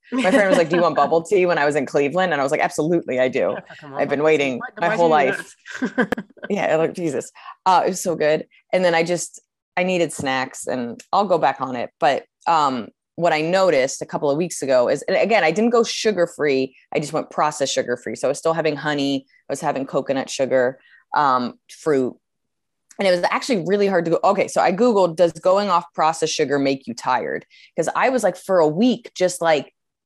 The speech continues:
Speaker 1: just beat up. And some of it was, like, jet lag, but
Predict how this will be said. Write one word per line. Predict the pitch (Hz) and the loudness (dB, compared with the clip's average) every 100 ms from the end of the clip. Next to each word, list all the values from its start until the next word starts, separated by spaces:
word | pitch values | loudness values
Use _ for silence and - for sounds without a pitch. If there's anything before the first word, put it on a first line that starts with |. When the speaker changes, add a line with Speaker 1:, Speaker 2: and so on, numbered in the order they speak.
| _ _ _ _ _ _ - | _ _ _ _ _ _ -4
Speaker 1:
just | 277 - 175 | -4 -4 -6
beat | - 196 240 - - | -2 0 0 -4 -2
up. | 202 - - - | 2 2 -2 -2
And | 226 254 | 0 2
some | 403 453 | 2 2
of | 311 | 4
it | 202 | 2
was, | 196 | 2
like, | 180 147 | 0 0
jet | 156 156 | 0 2
lag, | 214 226 247 220 | 2 2 2 0
but | 208 185 | 0 0